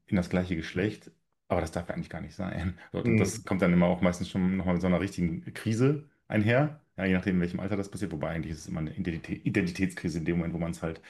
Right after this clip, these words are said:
Speaker 1: erlebt, ja. Und ich sag denen dann halt immer, „Eine Identitätskrise, ja, ist eigentlich was Gutes, <laughs> auch wenn es sich in dem Moment, wo man halt drin ist, überhaupt nicht so anfühlt.“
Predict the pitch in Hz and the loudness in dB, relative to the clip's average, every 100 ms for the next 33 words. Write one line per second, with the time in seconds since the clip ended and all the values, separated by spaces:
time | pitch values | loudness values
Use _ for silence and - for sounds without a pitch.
0 | - 92 80 82 - - _ _ 82 90 | -6 0 2 2 -2 -20 _ _ -2 -2
1 | 95 - - - 90 - 104 104 98 90 | -2 -10 -8 0 2 2 2 6 6 6
2 | 87 98 92 90 - - - - - _ | 4 4 2 0 -8 -20 -20 -20 -20 _
3 | _ _ _ _ 107 104 107 104 104 95 | _ _ _ _ 0 0 0 0 2 0
4 | - 120 123 - - 120 127 92 110 139 | 0 -2 -2 -12 -12 -10 -2 0 2 0
5 | 127 _ _ 85 92 110 - - - - | -6 _ _ -4 0 0 -4 -12 -10 -4
6 | 98 87 87 95 90 135 - - - _ | -2 -4 -8 -10 -6 -6 -4 -10 -10 _
7 | _ _ - 98 - 98 95 92 95 98 | _ _ -6 -6 2 2 2 0 4 6
8 | 95 90 92 90 - 92 95 - - - | 4 4 4 2 0 0 -2 -4 -14 -2
9 | 90 90 98 - - 92 107 127 | 0 2 0 0 -2 0 0 0